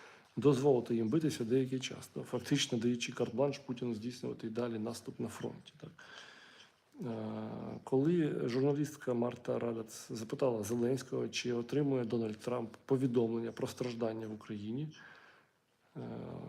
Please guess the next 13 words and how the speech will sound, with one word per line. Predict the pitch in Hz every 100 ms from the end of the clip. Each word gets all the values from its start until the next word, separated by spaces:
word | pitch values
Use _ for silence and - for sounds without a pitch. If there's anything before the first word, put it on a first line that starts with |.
| - -
чи | - 131
не | 135
отримує, | 127 110 113 104 104
виходячи | 104 - 117 113 120
з | 110
його | 107
висловлювань | 110 - 123 113 107
в | 107
овальному | 107 110 110 107
кабінеті, | 110 123 143
що | - - 131
сказав | 127 - 107 113
президент? | 110 117 117 107 104 107